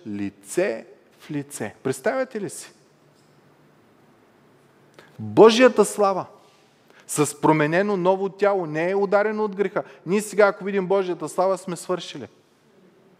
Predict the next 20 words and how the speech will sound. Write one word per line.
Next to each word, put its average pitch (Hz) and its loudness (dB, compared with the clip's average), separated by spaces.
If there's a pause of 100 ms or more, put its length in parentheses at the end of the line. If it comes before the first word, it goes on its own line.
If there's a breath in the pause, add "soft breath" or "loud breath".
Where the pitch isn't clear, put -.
(1200)
Затова 131 4
трябваше 180 6
Бог 180 0
да 175 -4
се 180 -4 (240 loud breath)
въплати, 156 0
за 156 -8
да 135 -4
ни 139 -6
покаже 147 -2
чрез 139 -12
Исус - -14
Христос - -6 (720 soft breath)
кой 135 2
е, 120 -8 (920)
като 117 -4
стана 135 2
един 127 -6
от 120 -12
нас. 123 -12